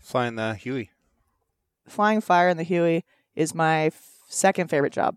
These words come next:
Speaker 2: besides flying coyotes.
Speaker 1: Was it a two oh five or two twelve?
Speaker 2: It's a Huey. Like
Speaker 1: Okay.
Speaker 2: the, yeah, it's not
Speaker 1: Like a
Speaker 2: civilian. It's, it's restricted. Um,
Speaker 1: The actual Huey.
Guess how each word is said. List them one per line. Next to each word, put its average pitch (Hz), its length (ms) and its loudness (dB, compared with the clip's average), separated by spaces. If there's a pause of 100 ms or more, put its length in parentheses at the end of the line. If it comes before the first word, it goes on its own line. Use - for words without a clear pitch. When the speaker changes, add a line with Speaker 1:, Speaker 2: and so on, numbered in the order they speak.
Speaker 2:
besides 151 340 -4
flying 160 220 -8
coyotes. - 460 -6
Speaker 1:
Was 117 100 -6
it 113 100 -4
a 104 40 -8
two - 180 -10
oh 107 40 -6
five 104 280 -6
or - 80 -8
two - 160 -14
twelve? - 380 -12 (320)
Speaker 2:
It's - 140 -4
a - 20 -4
Huey. - 320 -4 (300)
Like 156 180 -4
Speaker 1:
Okay. 175 80 -10
Speaker 2:
the, 151 280 0 (140)
yeah, 165 240 -2 (300)
it's 180 260 -10
not 185 120 -2
Speaker 1:
Like 156 100 2
a - 20 -8
Speaker 2:
civilian. 165 420 0
It's, 160 320 -6
it's 165 220 -10
restricted. 170 600 -2 (160)
Um, 160 600 -2
Speaker 1:
The - 160 -10
actual - 360 -4
Huey. - 340 -18